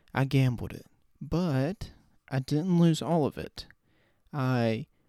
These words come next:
went to a machine right next to it and put in the hundred, and I won it up to about one forty.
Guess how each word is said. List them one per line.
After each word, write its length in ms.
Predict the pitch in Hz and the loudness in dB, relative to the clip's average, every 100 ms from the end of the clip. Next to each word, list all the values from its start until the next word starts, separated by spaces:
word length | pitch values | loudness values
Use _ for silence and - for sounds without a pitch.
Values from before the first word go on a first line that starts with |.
| _ | _
went 200 | 139 165 | -2 0
to 120 | - | -2
a 40 | 147 | 0
machine 460 | 104 - 127 113 | 0 0 0 0
right 200 | 90 101 | -2 -4
next 320 | 120 113 - - | -4 -6 -6 -6
to 180 | - 80 | -4 -4
it 160 | 92 _ _ _ | -6 _ _ _
and 560 | 127 95 65 76 - - _ _ _ | -4 -4 -6 -10 -14 -18 _ _ _
put 160 | 151 131 | 4 4
in 320 | 120 117 120 - - _ | 0 -4 -8 -14 -20 _
the 200 | 143 110 | -6 -4
hundred, 520 | 120 135 131 127 123 143 _ _ _ _ - - | 0 0 2 2 2 -2 _ _ _ _ -18 -6
and 160 | 113 | -2
I 20 | |
won 260 | 113 123 139 | 0 2 2
it 120 | 131 | 2
up 180 | 123 - | -2 -4
to 200 | - 113 | -4 -2
about 500 | 98 98 82 65 - - _ _ _ | -2 -4 -6 -10 -14 -20 _ _ _
one 280 | 123 117 92 | -2 -2 -2
forty. 580 | - 131 110 92 57 | -4 2 2 2 -4